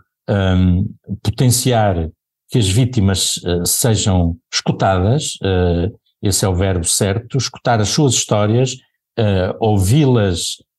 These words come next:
eh, naquilo que de escabroso elas têm, naquilo que de violento elas tiveram, hum, e, e depois pedir sim perdão, eh, olhos nos olhos, porque o Papa tem dado esse exemplo, já por várias vezes, inclusive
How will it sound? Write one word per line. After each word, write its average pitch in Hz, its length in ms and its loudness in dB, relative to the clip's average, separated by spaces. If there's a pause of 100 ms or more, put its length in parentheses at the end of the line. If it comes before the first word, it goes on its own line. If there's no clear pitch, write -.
(120)
eh, 90 540 -2
naquilo 104 580 0
que 117 120 0
de - 60 -2
escabroso 110 920 0
elas 107 320 0
têm, 98 420 2
naquilo 98 380 0
que 107 100 -2
de 95 100 2
violento 123 580 2
elas 98 200 0
tiveram, 90 540 0 (500)
hum, 113 560 4 (380)
e, 131 480 -2
e 127 120 2
depois 151 340 0
pedir 139 380 2
sim 143 280 2
perdão, 120 640 0
eh, 113 400 0
olhos 117 280 2
nos 104 200 2
olhos, 87 280 0
porque - 320 -6
o 101 100 0
Papa 113 260 -2
tem 107 160 -2
dado 90 240 0
esse 90 200 -2
exemplo, 160 440 -2
já 92 220 0
por 82 180 -4
várias 85 280 0
vezes, 156 360 -2
inclusive 90 600 0